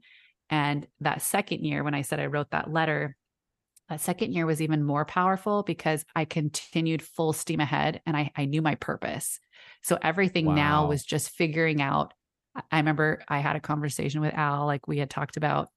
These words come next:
Speaker 1: um, uh, you know, our teacher, our mentor at G L H, and I was doing sessions with him.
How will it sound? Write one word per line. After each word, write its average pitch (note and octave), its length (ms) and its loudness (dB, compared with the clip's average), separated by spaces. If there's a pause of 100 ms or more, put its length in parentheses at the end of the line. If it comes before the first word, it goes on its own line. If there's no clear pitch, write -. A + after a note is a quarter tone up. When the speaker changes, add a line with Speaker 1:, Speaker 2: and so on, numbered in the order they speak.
Speaker 1:
um, - 360 -6 (560)
uh, - 60 -14 (100)
you D#3 120 0
know, C#3+ 80 -2
our C#3+ 140 -2
teacher, D#3 520 -2
our D#3 80 -2
mentor D3+ 560 0 (100)
at D3+ 240 -4 (140)
G E3 180 -4
L D#3 120 -2
H, D#3+ 340 -4
and D3+ 340 2 (1200)
I E3+ 120 4
was F3 100 6
doing F3 220 2
sessions D#3+ 480 0
with C#3+ 140 -6
him. - 400 -6